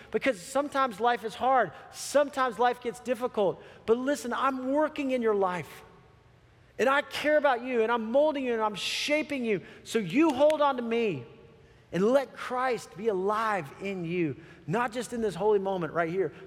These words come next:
but all the day and all the time." You, you know, if I were to take this banana and squeeze it, what's gonna come out? Banana, right? You know, you squeeze this orange, what's gonna come out?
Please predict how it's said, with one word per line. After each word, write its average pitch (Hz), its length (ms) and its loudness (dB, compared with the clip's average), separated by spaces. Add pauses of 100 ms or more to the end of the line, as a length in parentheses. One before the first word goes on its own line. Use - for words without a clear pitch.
but - 320 -4
all 254 380 4
the 233 100 2
day 175 280 2
and 160 80 0
all 156 120 0
the 143 80 -8
time." 139 380 -4 (680)
You, 226 160 4
you 220 160 0
know, 220 120 4
if 214 120 -2
I 214 100 4
were 214 120 2
to 185 100 -2
take 220 260 0
this 202 160 -8
banana 190 500 0
and 160 160 -6
squeeze 180 720 -2
it, 143 140 -2 (340)
what's 214 160 -2
gonna 233 180 0
come 180 180 -4
out? 156 200 -2 (1500)
Banana, 160 340 0 (180)
right? 160 340 4 (280)
You 190 120 2
know, 202 200 4
you 208 240 2
squeeze 202 380 -4
this 190 160 -8
orange, 214 340 -2
what's 180 180 -8
gonna 202 180 -6
come 202 160 -6
out? 208 220 -6